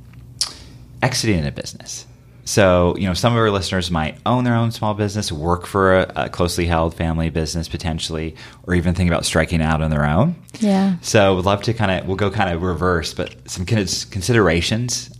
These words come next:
Speaker 1: of, hey, when you, s-, even starting out, how to structure things,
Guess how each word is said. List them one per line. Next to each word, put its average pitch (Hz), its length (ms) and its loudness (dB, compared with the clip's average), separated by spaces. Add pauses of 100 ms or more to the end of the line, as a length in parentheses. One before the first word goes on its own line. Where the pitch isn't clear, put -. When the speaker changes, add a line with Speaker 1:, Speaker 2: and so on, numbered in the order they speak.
Speaker 1:
of, 80 520 0 (300)
hey, 95 160 -2
when 85 160 0
you, 76 100 -4
s-, - 320 -6 (160)
even 120 220 -2
starting 95 400 2
out, 65 240 -6 (120)
how 90 220 -4
to 101 80 0
structure 87 460 0
things, 80 640 0